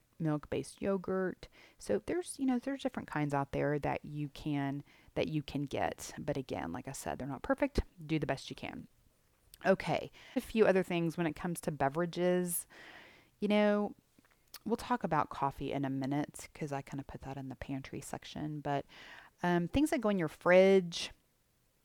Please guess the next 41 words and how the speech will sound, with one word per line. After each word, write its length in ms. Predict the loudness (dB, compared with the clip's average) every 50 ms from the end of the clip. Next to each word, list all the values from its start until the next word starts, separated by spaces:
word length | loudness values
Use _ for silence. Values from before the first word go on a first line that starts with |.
| _ -8
you 100 | -6 -2
know, 300 | 0 0 2 2 0 -2 -6
w-, 220 | -10 -14 -12 -12 -12 -12 _ -16 -14 -6
just 320 | -6 -6 -6 -6 -10 0 4
in 140 | 4 4 6
general, 400 | 6 4 6 8 8 6 6 6
water 320 | 6 6 8 8 8 6
should 200 | 4 2 -6 -4
be 60 | -2 0
your 120 | 0 0
top 240 | 0 0 -2 -2 -2
priority 600 | -4 -4 -2 -2 -2 -2 -2 -2 -4 -4 -4 -8 _ _
for 440 | -16 -8 -6 -4 -4 -4 -4 -6 -8 _
what 200 | -4 -4 -2 -2
you're 100 | -2 -4
drinking. 580 | -4 -4 -4 -6 -6 -4 -4 -4 -2 -2 -4 -4 -8 -14 -20 -20 -20 -20 _ _ -2
Uh, 80 | -2 -2
to 160 | -2 -4 -8
calculate 500 | -4 -4 -4 -4 -2 0 2 2 2 2
your 60 | 0
daily 260 | 0 0 0 2 0
water 320 | -2 0 0 0 0 0 -2
needs, 340 | -2 -2 -2 -2 -4 -4 -4
a 80 | -4 -4
good 640 | -4 -6 -2 2 4 4 6 4 4 4 2 -2 -2
thing 200 | -4 -4 -2 -2
to 80 | -2 -2
do 280 | -2 0 0 0 0 0
is 160 | -2 -4 -4 -6
just 280 | -10 -8 -8 -8 -12 -12 -20 _ _ _ -4
take 240 | -2 -2 -2 0 0
your 100 | 0 4
weight 300 | 6 6 6 4 2 2
that 160 | 0 0 2
you 120 | 0 2 2
are 200 | 4 4 4 2
and 140 | 2 0 -2
divide 300 | -2 -2 -2 -2 -2 -2
it 100 | -4 -4
in 120 | -6 -8
half 500 | -8 -8 -8 -8 -4 -6 -6 -6 -6 -20